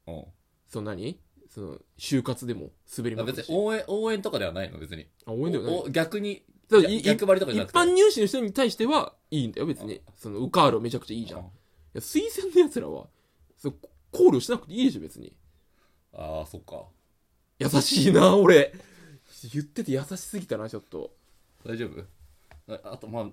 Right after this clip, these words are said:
Speaker 1: いいよ。い、いくらでも、あの、スシローのこととか言っていいけど。
Speaker 2: 何が？
Speaker 1: スシローのこととか、あの、優しさで言っていいけど、いろいろ。
Speaker 2: スシローのあいつは優しいよな、本当に。
Speaker 1: <laughs>
Speaker 2: だってさ、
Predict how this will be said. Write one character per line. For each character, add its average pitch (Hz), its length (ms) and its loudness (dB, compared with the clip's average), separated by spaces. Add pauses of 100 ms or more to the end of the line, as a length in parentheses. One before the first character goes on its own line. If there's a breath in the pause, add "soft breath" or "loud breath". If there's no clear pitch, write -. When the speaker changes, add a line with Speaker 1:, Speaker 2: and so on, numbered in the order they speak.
(160)
Speaker 1:
い 127 60 -12
い 113 40 -10
よ。 82 120 -12 (440)
い、 - 40 -20
い - 20 -16
く 123 40 -8
ら 113 80 -6
で 101 40 -10
も、 98 80 -8
あ - 20 -8
の、 92 160 -10 (380)
ス - 140 -20
シ 143 120 -8
ロ 135 60 -8
ー 139 40 -6
の 139 60 -6
こ 127 80 -6
と 123 80 -10
と 101 60 -8
か 76 40 -10
言 78 80 -12
っ - 40 -20
て 110 60 -8
い - 20 -8
い 98 40 -10
け 80 80 -10
ど。 - 220 -14 (120)
Speaker 2:
何 - 140 -8
が？ 113 120 -12 (160)
Speaker 1:
ス 147 140 -10
シ 165 160 -2
ロ 156 100 0
ー - 20 -2
の 156 100 -4
こ 147 80 -8
と 147 100 -8
と 113 60 -6
か、 82 140 -8
あ 85 60 -6
の、 87 200 -10
優 117 120 -2
し 143 140 -4
さ 147 200 -2
で 135 80 0
言 123 100 -2
っ - 20 -20
て 139 80 -6
い 135 40 -4
い 117 40 -10
け 113 100 -6
ど、 101 80 -4
い 98 120 -8
ろ 101 100 -2
い - 20 -4
ろ。 101 240 -6
Speaker 2:
ス - 280 -12
シ - 220 -8
ロ 202 240 -2
ー - 20 0
の 208 140 -2
あ 202 80 0
い 208 60 2
つ 220 180 -2
は 214 220 0
優 202 80 0
し 196 140 -2
い - 20 0
よ 247 120 0 (760)
な、 427 80 0
本 349 200 -2
当 - 180 -4
に。 302 100 0 (440)
Speaker 1:
<laughs> - 460 -20
Speaker 2:
だ 123 80 -2
っ 135 40 -2
て 214 160 -4
さ、 113 560 -6